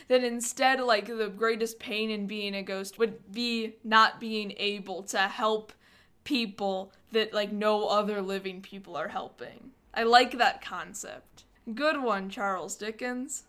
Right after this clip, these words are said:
I don't say that very often. Yeah, so in this one, the ghost of Christmas Past is not a woman, as you may have been starting to get used to. No, instead, he's just, like,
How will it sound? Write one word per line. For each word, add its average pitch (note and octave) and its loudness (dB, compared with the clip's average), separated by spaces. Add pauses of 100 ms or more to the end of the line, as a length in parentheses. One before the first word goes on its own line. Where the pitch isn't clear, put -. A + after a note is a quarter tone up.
(320)
I A3+ 4
don't C4+ 4
say C#4+ -4
that B3+ 0
very F#3+ -8
often. - -12 (360)
Yeah, G3 6
so C4 2 (280)
in D#4+ -2
this G4+ -2
one, D#4+ 2
the C4+ -4
ghost C4 -2
of A3+ -8
Christmas A#3 -6
Past G3 -2
is G#3+ -4
not A#3 8
a D4+ 6
woman, G3 -4 (180)
as A3+ -2
you A#3 0
may A3+ 6
have A#3 6
been G#3+ -2
starting G#3 -2
to G3 -2
get F#3+ 0
used G#3+ -4
to. F#3+ -10 (640)
No, D4 8
instead, C#4 2
he's C4+ -2
just, D4 -4
like, A#3 2